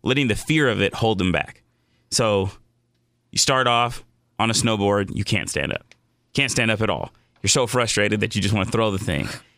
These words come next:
End of the T S B year, you're carving your way down mountains. Whatever mountain it is, you find your niche and you'll be able to do this thing. And you and your friends are going down in groups of five,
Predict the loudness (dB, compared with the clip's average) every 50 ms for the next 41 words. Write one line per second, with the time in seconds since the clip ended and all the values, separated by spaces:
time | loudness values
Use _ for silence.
0 | _ _ _ _ _ _ _ 0 0 2 2 2 2 0 0 -2 -2 0 2 2
1 | 2 2 0 0 0 0 0 2 2 2 2 2 2 2 0 -2 -6 _ _ _
2 | _ _ -4 -4 -2 -2 0 0 0 0 0 0 0 2 2 2 2 2 2 2
3 | 0 0 0 2 2 2 2 2 0 0 0 0 0 0 0 -2 0 0 2 2
4 | 2 2 2 0 0 2 2 2 0 0 0 0 2 2 2 2 2 2 2 0
5 | 0 0 0 0 0 0 2 2 2 2 2 2 0 0 0 0 0 0 2 2
6 | 2 2 2 0 0 0 0 0 0 0 -2 0 -2 0 0 0 2 2 2 2
7 | 0 0 -2 -2 -2 0 0 0 0 -2 -4 -6 -10 -14 -14 -14 -10 -6 -4 -4
8 | -2 0 0 0 0 0 2 0 0 0 0 0 0 0 0 0 0 -2 -4 -2
9 | 0 0 2 2 2 2 2 2 2 0 -2 -2 -4